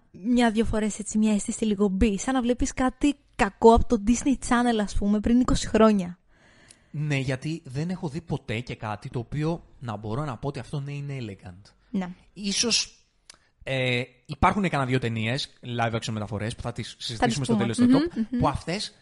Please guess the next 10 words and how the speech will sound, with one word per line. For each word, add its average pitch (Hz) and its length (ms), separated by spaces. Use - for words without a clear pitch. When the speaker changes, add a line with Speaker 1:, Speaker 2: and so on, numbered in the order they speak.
Speaker 2:
κατάφεραν 190 560
να 180 80
το 151 100
πιάσουνε 180 440
πολύ 165 380
αυτό, 120 480
δηλαδή 127 200
να 139 80
κάνουν 156 220
μια 160 400